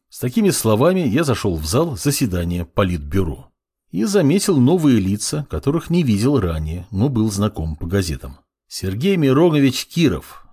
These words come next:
лучший агитатор после Троцкого в нашей стране. В последнее время чаще писали о его делах в Ленинграде. Видимо, и на прошлых собраниях он не был, просто отсутствуя в городе.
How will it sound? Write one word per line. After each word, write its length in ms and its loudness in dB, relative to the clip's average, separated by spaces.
лучший 320 -2
агитатор 600 0
после 280 -8
Троцкого 480 -2
в 80 -6
нашей 260 -2
стране. 460 -6
В 100 -20
последнее 480 2
время 320 2
чаще 320 -2
писали 440 0
о 100 2
его 180 0
делах 440 -2
в 60 -2
Ленинграде. 680 -2
Видимо, 380 -2
и 80 2
на 100 2
прошлых 460 -2
собраниях 560 -2
он 160 2
не 160 4
был, 220 -4
просто 440 -6
отсутствуя 480 -2
в 80 -4
городе. 440 -10